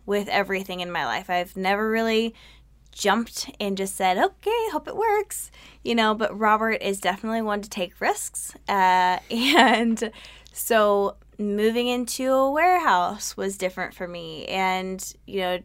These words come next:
managing these guys and just deciding to, like, all of a sudden do all this was really, really big for me. So I think, like, as far as business goes, like,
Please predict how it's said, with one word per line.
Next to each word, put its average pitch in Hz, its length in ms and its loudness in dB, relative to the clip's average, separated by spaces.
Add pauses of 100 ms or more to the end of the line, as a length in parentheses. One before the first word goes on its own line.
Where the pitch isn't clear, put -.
(160)
managing 214 680 -4
these 339 240 -2
guys 175 420 0
and 185 200 -6
just 196 340 -8
deciding 214 600 0
to, 220 120 -6
like, 190 240 0
all 202 180 2
of 202 80 -2
a 214 60 -8
sudden 185 300 -8
do 196 200 -4
all 190 240 -2
this 180 240 -8
was 170 240 -10 (640)
really, 220 440 2
really 202 260 0
big 185 500 0
for - 280 -8
me. 175 420 -10 (280)
So 170 520 -2
I 180 100 -6
think, 208 220 -10 (100)
like, 175 220 -4 (100)
as 190 200 -6
far 202 120 -2
as 208 120 -2
business 196 420 -4
goes, 254 260 -2
like, 180 240 -8